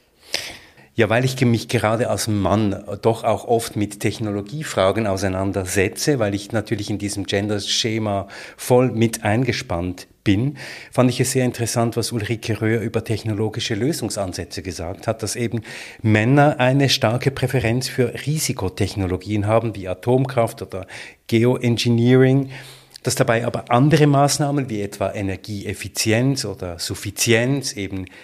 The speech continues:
Energievermeidung, übergangen werden.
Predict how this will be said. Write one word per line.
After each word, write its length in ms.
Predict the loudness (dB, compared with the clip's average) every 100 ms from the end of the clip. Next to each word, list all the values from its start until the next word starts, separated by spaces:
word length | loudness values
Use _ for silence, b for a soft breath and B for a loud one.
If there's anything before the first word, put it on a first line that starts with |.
| B
Energievermeidung, 1300 | 0 2 2 -6 -6 0 2 2 2 2 2 2 -2 B B _
übergangen 540 | 0 2 2 2 0
werden. 360 | -2 -6 -8 -12